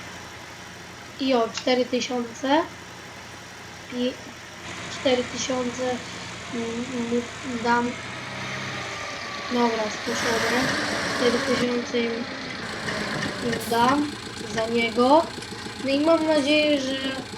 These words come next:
mam nadzieję, że, że tam się zgodzą do negocjacji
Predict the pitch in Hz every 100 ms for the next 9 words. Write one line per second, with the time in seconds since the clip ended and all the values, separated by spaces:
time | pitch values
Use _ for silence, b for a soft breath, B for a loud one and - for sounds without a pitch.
0 | - - - 247 269 277 277 262 262 277
1 | 262 240 247 247 - - - - - 220
2 | 247 240 233 247 240 240 240 240 233 -
3 | 247 240 214 - 254 277 269 254 247 -
4 | B B - 240 247 240 240 - 277 277
5 | -